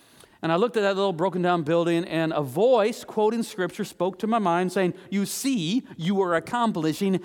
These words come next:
nothing at all." That's a great word for the day. I mean, it is a Bible verse. It's out of context in one sense, but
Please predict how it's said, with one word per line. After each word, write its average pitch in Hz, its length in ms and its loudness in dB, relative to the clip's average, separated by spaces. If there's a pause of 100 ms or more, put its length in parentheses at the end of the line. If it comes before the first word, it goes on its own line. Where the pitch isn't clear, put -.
nothing 170 680 -2 (580)
at 196 180 0
all." 190 400 -2 (1300)
That's 110 380 -8
a - 20 -20 (320)
great 123 240 -14
word 123 200 -8
for 143 100 -12
the 127 80 -6
day. 196 300 -2 (1160)
I 165 40 -8
mean, 196 120 4
it 240 80 2
is 311 140 2
a 214 40 0
Bible 202 280 4
verse. 117 340 -8 (460)
It's - 80 -2
out 254 120 6
of 190 80 0
context 175 600 2
in 151 200 -2
one 160 180 2
sense, 147 260 -4
but 139 200 -6